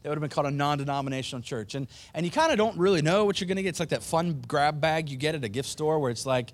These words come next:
who knows what's inside? And you can kinda get that with a non-denominational church. You don't know what <laughs> you're gonna get until you open it up. You're like, "Oh, wow, that's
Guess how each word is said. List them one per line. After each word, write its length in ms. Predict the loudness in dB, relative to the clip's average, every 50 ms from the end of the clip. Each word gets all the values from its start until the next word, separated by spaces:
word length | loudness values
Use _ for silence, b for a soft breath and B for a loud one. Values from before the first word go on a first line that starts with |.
| B B B B B -4
who 160 | -2 0 2
knows 260 | 2 2 2 2 2
what's 140 | 0 0 0
inside? 480 | 0 0 2 2 2 4 4 4 4
And 80 | 4 2
you 60 | 2
can 120 | 0 0 0
kinda 200 | 2 2 2 2
get 140 | 0 0 2
that 100 | 0 0
with 100 | 0 0
a 40 | 0
non-denominational 800 | 2 0 0 0 0 0 0 0 0 0 0 0 -2 -4 -2
church. 180 | -2 -2 -2 -2 B B B B B B 0
You 100 | 2 4
don't 120 | 6 6
know 160 | 8 8 8
what 160 | 8 6 6
<laughs> 0 |
you're 200 | 6 6 6 6
gonna 220 | 6 6 6 6 6
get 300 | 6 8 8 8 8 6
until 300 | 4 2 4 4 2 2
you 240 | 2 4 4 6 6
open 240 | 6 4 2 2 2
it 60 | 2
up. 140 | 2 2 2
You're 80 | 0
like, 140 | 0 0 0 0
"Oh, 260 | 0 2 4 4 2
wow, 480 | 0 -2 -4 -4 -2 0 2 2 2
that's 260 | 2 2 0 -2 -8